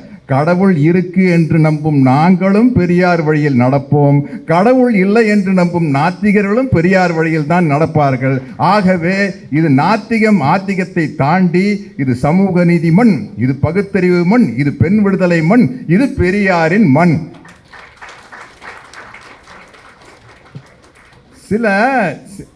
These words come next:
அதாவது ஒரு சின்ன பிரச்சனை வரும்போது அந்த நேரத்துல மனசு கஷ்டமா இருக்கும், பின்னாடி அது பெரிய ப்ளஸ் பாயிண்டா மாறி இருக்கும். என் வயசுக்கு அதெல்லாம் தெரியல,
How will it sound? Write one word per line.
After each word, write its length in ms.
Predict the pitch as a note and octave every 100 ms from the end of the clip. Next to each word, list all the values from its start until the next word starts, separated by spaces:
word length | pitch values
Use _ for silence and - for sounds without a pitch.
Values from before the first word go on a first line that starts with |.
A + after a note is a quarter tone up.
| _
அதாவது 500 | - F3 G3+ A3 F#3
ஒரு 160 | E3+ D#3+
சின்ன 440 | G#3+ B3 C4 C4 A#3+ G3+ F3+ E3 C#3+ -
பிரச்சனை 380 | F3 F#3 G#3+ F#3
வரும்போது 800 | E3 E3 F3 E3+ C3+ B2+ B2+ - -
அந்த 320 | B2+ G3+ B3
நேரத்துல 440 | A3+ A3 B3 B3+ G3
மனசு 360 | D#3+ F#3 G3
கஷ்டமா 380 | E3 C#3+ F3 D#3+
இருக்கும், 280 | - G#2+ F#2+ - - - - _ _ _ _ _ - -
பின்னாடி 360 | E3 G#3 G3+ F#3
அது 100 | B2
பெரிய 400 | - C3 D#3+ G3
ப்ளஸ் 280 | G3+ D3+ -
பாயிண்டா 300 | D#3+ D#3+ D3+
மாறி 260 | C3 B2 B2
இருக்கும். 260 | G2+ G2 - - _ _
என் 280 | - B2+ F3+
வயசுக்கு 360 | E3+ F3+ G3+ E3+
அதெல்லாம் 280 | D3 D#3+ E3+
தெரியல, 580 | C#3+ D3 C#3 B2+ F#3